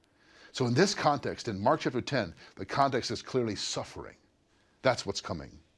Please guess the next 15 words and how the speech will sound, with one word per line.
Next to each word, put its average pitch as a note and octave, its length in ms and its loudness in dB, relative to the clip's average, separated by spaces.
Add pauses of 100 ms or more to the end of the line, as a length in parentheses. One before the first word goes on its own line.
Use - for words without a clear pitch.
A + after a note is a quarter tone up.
(760)
And C3+ 160 4
baptism E3 480 6
doesn't E3+ 280 4
mean C#3+ 260 4
baptism B2+ 400 2
in A2 60 0
the G2 60 0
water. G2+ 420 4
He B2 120 0
was A#2 100 0
already C3 300 4
baptized A2+ 420 2
in F#2+ 60 -6
the F2+ 60 -6
Jordan, C3+ 500 4